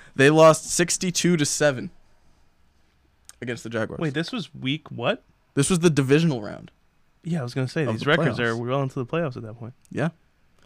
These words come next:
Speaker 1: The, <laughs> the
Speaker 2: Yeah,
Speaker 1: Jacksonville
Speaker 2: bedtime.
Speaker 1: Jaguars beat them sixty-two to nothing.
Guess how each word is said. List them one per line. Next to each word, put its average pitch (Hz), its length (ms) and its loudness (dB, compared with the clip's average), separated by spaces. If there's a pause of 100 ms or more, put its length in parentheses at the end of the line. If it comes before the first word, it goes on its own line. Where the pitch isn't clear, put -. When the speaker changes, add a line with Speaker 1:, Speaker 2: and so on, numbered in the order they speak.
(280)
Speaker 1:
The, 107 440 0 (180)
<laughs> - 120 -14
the 135 80 -4
Speaker 2:
Yeah, 127 220 2
Speaker 1:
Jacksonville 135 340 2
Speaker 2:
bedtime. 131 200 4
Speaker 1:
Jaguars 135 280 0
beat 131 200 -4
them 123 120 -4
sixty-two 175 720 0
to 156 80 0
nothing. 143 400 -2